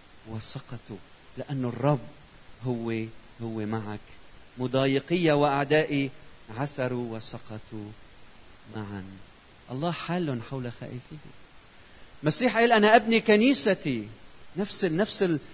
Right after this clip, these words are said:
الموضوع، كأنه الكنيسة عم تنمى في هالعالم مثل نور عم بيشع بالظلام،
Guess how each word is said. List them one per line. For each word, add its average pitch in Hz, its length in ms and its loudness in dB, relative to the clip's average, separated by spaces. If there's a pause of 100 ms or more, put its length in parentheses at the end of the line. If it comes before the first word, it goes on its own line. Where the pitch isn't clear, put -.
(140)
الموضوع، 165 540 6
كأنه 202 480 2 (200)
الكنيسة 208 540 4
عم 196 140 0
تنمى 277 400 6
في 220 120 0
هالعالم 214 600 8
مثل 214 280 6
نور 285 340 10
عم 208 160 4
بيشع 214 380 4
بالظلام، 196 720 6